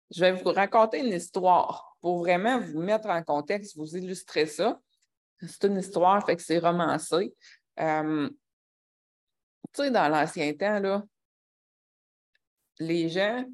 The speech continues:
il y avait une mission, c'était d'assurer leur survie. Fait que comment ils s'occupaient? Ils s'occupaient à la chasse parce qu'il faut manger, puis ils s'occupaient à se construire une cabane parce qu'il faut se défendre. Ils se faisaient du linge avec des feuilles, ils faisaient des feux.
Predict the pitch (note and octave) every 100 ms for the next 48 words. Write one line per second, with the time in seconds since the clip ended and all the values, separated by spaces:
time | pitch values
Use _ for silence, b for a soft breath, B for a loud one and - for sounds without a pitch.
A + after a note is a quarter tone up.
0 | - _ _ D3 D3+ D3+ F#3+ F#3+ - _
1 | _ _ _ F#3+ F#3 D#3+ - E3+ F#3+ A#3
2 | - - D#3+ D#3+ E3 D#3+ G#3 F#3+ D#3 -
3 | C#3 D3 C#3 - - _ b b b _
4 | - D#3 F3 G3 A3+ A3+ - E3 D#3+ -
5 | F3+ B2+ - _ _ E3+ E3+ F3 F3 -
6 | G3+ F3+ D3+ - E3 G#3 - D#3+ D#3+ -
7 | E3+ F3 D3+ C#3 D#3+ G#3 - _ _ -
8 | F3 E3+ D#3+ D#3+ F#3 G3 D3 D3+ - F#3+
9 | F3+ C#3+ C#3+ F3+ F#3+ - - - E3 F#3
10 | D#3 D3+ C#3+ D#3+ - G2+ _ _ _ _
11 | - D3+ F3 E3 E3 F3+ F#3+ E3+ D#3 D#3
12 | D3+ D3 C#3+ D3+ E3+ F#3 F#3+ F#3+ _ _
13 | - D3+ F3 E3+ D#3+ - E3 F#3 G3